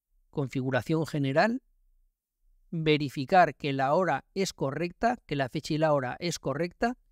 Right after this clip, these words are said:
y que tenéis la misma hora en el teléfono móvil o en el dispositivo que vayáis a utilizar para validarlo, un tablet o el dispositivo que sea, y el ordenador, porque si no, no os va a funcionar, porque, como es lógico, cuando se genera el token, pertenecen a diferentes usos horarios o con diferente hora y no va a funcionar.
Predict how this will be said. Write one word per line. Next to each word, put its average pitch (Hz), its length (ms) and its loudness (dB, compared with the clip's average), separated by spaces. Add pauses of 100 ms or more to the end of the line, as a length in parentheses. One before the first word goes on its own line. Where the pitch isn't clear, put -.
(220)
y 160 80 -6
que 143 120 0
tenéis 170 240 -2
la 180 80 4
misma 160 300 2
hora 131 220 -2
en 139 100 -2
el 135 80 -4
teléfono 170 420 -2
móvil 214 320 0
o 151 120 -2
en 143 40 -2
el 135 120 -2
dispositivo 139 560 -2
que 160 120 0
vayáis 156 220 2
a 156 40 -8
utilizar 147 380 -4
para 123 200 0
validarlo, 151 600 -2 (240)
un 147 180 -2
tablet 143 380 4
o 127 80 -2
el 131 60 -2
dispositivo 143 580 -2
que 170 100 -2
sea, 226 300 0 (200)
y 165 100 -2
el 143 60 2
ordenador, 131 520 -2 (160)
porque 135 240 -2
si 170 140 -4
no, 202 160 2
no 170 160 2
os 147 140 0
va 160 80 4
a - 40 0
funcionar, 170 520 -2
porque, - 280 -2
como 139 220 -4
es 135 100 -6
lógico, 170 440 0 (160)
cuando 143 220 0
se 123 100 -6
genera 143 260 0
el 151 120 0
token, 202 400 0 (200)
pertenecen 147 480 -2
a 170 80 0
diferentes 135 600 -2
usos 139 300 -2
horarios 151 420 2
o 139 120 -8
con 127 160 -4
diferente 135 480 -2
hora 185 320 2
y 175 100 -2
no 151 160 2
va 131 100 0
a 123 40 -6
funcionar. 123 560 -6